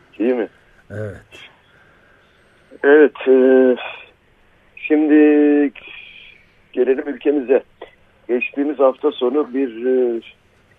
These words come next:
Speaker 1: şöyle bir şey oldu. Bir torba kanunun ellinci maddesi on beş kömürlü termik santrala baca fi-, baca filtresi takmadan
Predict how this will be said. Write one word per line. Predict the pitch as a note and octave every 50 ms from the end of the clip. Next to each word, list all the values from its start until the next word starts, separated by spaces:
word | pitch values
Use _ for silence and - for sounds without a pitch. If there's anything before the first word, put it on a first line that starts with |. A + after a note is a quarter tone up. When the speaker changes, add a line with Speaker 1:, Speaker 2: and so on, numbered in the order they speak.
| _ _ _ -
Speaker 1:
şöyle | - - C#3 C#3+ C#3+ C#3+ A#2+
bir | G#2+
şey | - - A#2 A2
oldu. | G#2+ G#2 G#2 G2 - A#2 C#3 C3+ A#2+ -
Bir | A2
torba | - - - B2 B2 B2 - - -
kanunun | - A#2+ A#2+ A2+ A2+ A2+ A2+ A2 A#2+ C#3+ D#3 - -
ellinci | A2+ A2+ A#2 A#2 A2 B2 B2+ B2 B2 A#2+ - C3
maddesi | B2 A2+ G#2 - - - D3 - _ - D#3 - _ _ _ _ _ _ _ _
on | - C3 D3+ D#3+ E3+ D#3 C3+
beş | C3+ B2 B2+ -
kömürlü | - - B2 A#2+ C3 C3 B2 B2+ C3
termik | B2 - B2 A#2+ A#2 A#2+ B2+ D3 D3 -
santrala | - - A#2 A2+ A2 - - A2 A2+ A2+ C#3 D3+ - _ _ _ _ _ _ _ _ -
baca | C3+ D#3+ D#3 D3 D#3
fi-, | - - - C3 - _ -
baca | A#2 A#2+ - - -
filtresi | - D3 B2 - - B2+ A#2+ - A#2+
takmadan | - - F3 F#3 F3 - - A2+ A2 D3+ D#3